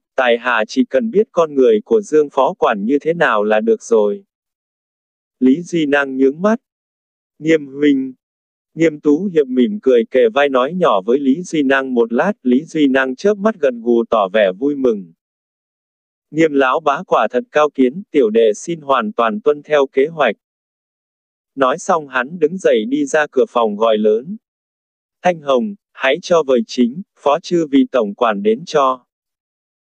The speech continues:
Thanh Hồng vâng dạ, và một lúc sau Khang Văn Huy và Dương Sĩ Kiệt bước vào.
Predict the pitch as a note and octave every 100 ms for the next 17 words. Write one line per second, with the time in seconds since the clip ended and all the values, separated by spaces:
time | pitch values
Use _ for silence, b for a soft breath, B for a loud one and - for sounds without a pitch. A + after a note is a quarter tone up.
0 | _ _ _ F3+ E3+ D3 B2+ A2 C#3+ D#3
1 | D3+ B2+ A2 G2 A2+ A#2+ A#2 A#2+ B2 F#3
2 | - - D3 - D3 C#3+ C3 C#3 B2+ C#3
3 | C#3 C3 A#2 G#2 A#2+ C#3+ C3 C#3+ E3+ -
4 | C3+ D3+ G3+ - A#2+ G2+ F2+